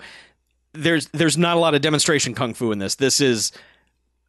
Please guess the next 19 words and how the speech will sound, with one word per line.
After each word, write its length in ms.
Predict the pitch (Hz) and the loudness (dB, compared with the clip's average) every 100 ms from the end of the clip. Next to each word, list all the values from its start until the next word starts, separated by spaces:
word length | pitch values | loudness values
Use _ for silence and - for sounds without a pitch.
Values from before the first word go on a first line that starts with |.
| _ - | _ -4
people 240 | 196 165 | -2 2
are 40 | 160 | 0
trying 200 | 170 147 | 0 -2
to 40 | |
kill 220 | - 170 | 0 0
me. 180 | 151 139 | 2 0
I 120 | - | 0
either 180 | 147 139 | 2 2
have 140 | 135 - | 0 -4
to 60 | |
get 160 | 123 151 | -4 -2
them 100 | 151 | 2
away 200 | 139 135 | 2 2
from 260 | 139 131 | 0 -4
me 260 | 131 131 135 | 0 0 0
or 300 | - 120 113 110 | 2 2 2 0
murder 320 | 143 143 131 | 0 2 2
their 120 | 123 | 2
face. 460 | 117 127 92 - - | 0 -2 -2 -2 -4